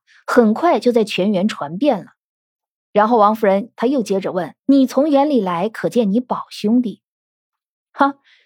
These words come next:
她不直接问：“你听没听说金钏儿投井了？”她要问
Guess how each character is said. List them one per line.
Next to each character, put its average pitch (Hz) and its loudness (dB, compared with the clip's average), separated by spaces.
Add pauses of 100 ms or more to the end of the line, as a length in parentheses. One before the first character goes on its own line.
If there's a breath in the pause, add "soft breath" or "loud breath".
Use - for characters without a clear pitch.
她 294 2
不 285 -2
直 262 0
接 277 4
问 277 0 (200)
：“你 208 2
听 269 0
没 247 0
听 262 2
说 262 2
金 262 0
钏 262 -4
儿 226 0
投 208 -2
井 214 -2
了？” - -18 (180)
她 302 4
要 285 4
问 294 0